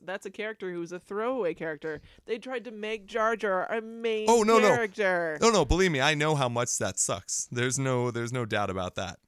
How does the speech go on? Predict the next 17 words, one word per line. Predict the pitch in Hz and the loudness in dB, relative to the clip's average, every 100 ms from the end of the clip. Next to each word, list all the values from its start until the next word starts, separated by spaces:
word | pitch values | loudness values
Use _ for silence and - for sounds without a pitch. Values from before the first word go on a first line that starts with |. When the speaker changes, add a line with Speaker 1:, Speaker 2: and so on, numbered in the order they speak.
| - | -10
Speaker 2:
There, | 107 101 | -4 -2
I'm | 101 107 | 0 0
not | 104 104 - _ _ | 0 -2 -6 _ _
saying | - 117 107 104 | 0 2 0 0
that | 98 | -2
Jar | 107 98 | -2 0
Jar | 95 | -2
Binks | 92 98 95 | -2 -4 -4
wasn't | 98 92 92 | -4 -4 -4
one | 92 | -6
of | 90 | -6
the | 90 | -6
worst | 95 - | -4 -6
things | 90 87 | -6 -8
that | |
ever | 85 90 | -10 -4
happened. | 156 175 92 | -4 -4 -10